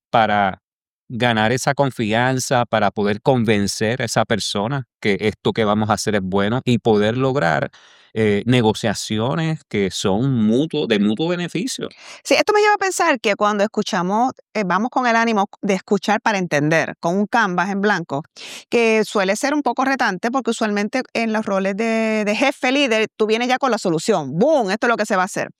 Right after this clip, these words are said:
Speaker 2: Pero ¿qué pasa? Un líder reconoce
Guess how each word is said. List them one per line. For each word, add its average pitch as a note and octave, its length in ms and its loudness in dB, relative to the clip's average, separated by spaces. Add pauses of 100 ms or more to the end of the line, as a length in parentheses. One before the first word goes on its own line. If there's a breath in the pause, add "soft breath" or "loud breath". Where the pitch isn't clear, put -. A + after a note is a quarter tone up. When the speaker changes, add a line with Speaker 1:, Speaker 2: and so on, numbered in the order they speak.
(300 loud breath)
Speaker 2:
Pero A#3+ 160 0
¿qué A#3+ 100 0
pasa? G#3+ 280 -2
Un C#4 120 -2
líder D#4+ 380 0
reconoce C4 920 0